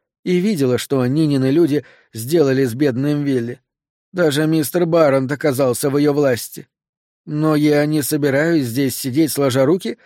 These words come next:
и ждать, когда Нина и её дворняжки отыщут меня. По иронии судьбы, эту мысль подсказала мне именно Нина со своей негритянкой.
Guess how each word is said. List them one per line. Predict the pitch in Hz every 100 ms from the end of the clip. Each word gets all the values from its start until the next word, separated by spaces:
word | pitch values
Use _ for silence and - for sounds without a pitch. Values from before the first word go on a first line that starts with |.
| _ _ _
и | 156
ждать, | 135 151 135 -
когда | 143 135 139
Нина | 156 147 147
и | - 147
её | 143
дворняжки | 131 143 147 165 151 -
отыщут | 165 151 131 - 117 110
меня. | 123 120 117 _ _ _ _ - - _ _ -
По | 196
иронии | 196 202 190 190
судьбы, | 175 202 180 254 226 - - _ -
эту | 220 202
мысль | 214 214 196 175
подсказала | 175 - 180 165 185 180
мне | 180
именно | 175 180 175 180 175 185
Нина | 185 208 165 127
со | 139
своей | 123 143 139
негритянкой. | 143 139 147 - 127 107 135 131